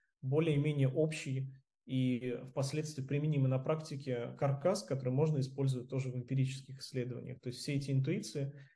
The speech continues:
впоследствии предполагается переводить на более приземлённый язык для того, чтобы ставить какие-то исследования эм-, эмпирического характера.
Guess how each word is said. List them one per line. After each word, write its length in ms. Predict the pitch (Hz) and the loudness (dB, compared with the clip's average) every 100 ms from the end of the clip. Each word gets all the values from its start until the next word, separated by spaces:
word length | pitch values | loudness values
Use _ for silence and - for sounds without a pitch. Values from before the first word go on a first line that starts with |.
| _ _ | _ _
впоследствии 600 | 143 131 175 202 - 135 | -2 2 2 2 2 -2
предполагается 680 | 139 135 131 135 156 160 - | 0 2 4 4 4 0 -2
переводить 600 | 135 127 135 135 - 135 | 0 2 4 2 -2 -4
на 100 | 123 | -2
более 260 | 131 131 | 2 2
приземлённый 600 | 123 131 131 139 135 123 | 2 -2 0 2 0 0
язык 240 | 127 127 160 | -4 -6 -6
для 180 | 135 123 | -6 -4
того, 220 | 123 135 | -4 -4
чтобы 240 | - 131 | -4 -6
ставить 440 | - 131 123 123 - | -2 0 0 0 -8
какие-то 420 | 127 127 120 123 | -10 -8 -6 -8
исследования 560 | - 135 123 120 120 | -4 -2 -2 -4 -10
эм-, 120 | 120 - | -12 -8
эмпирического 680 | 131 - 131 - - 139 - | -8 -2 -2 -2 -6 -14 -8
характера. 560 | 127 131 - - - | -6 -6 -10 -20 -20